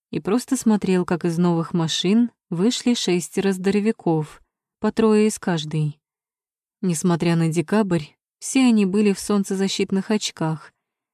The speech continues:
и все с серьёзными лицами, похожи на самых конченых отморозков. Один из них открыл дверь автомобиля,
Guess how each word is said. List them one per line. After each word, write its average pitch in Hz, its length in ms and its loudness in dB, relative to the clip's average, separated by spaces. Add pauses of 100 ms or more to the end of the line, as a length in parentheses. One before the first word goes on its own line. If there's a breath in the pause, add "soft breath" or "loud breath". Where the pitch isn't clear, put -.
(280)
и 170 140 -2
все 220 280 0
с - 60 -6
серьёзными 190 640 2
лицами, 165 680 -2 (540)
похожи 226 440 2
на 165 120 0
самых 196 440 0
конченых 185 520 -2
отморозков. 175 880 -2 (840)
Один 240 300 4
из 262 140 4
них 233 220 2
открыл 214 360 2
дверь 185 300 0
автомобиля, 170 840 0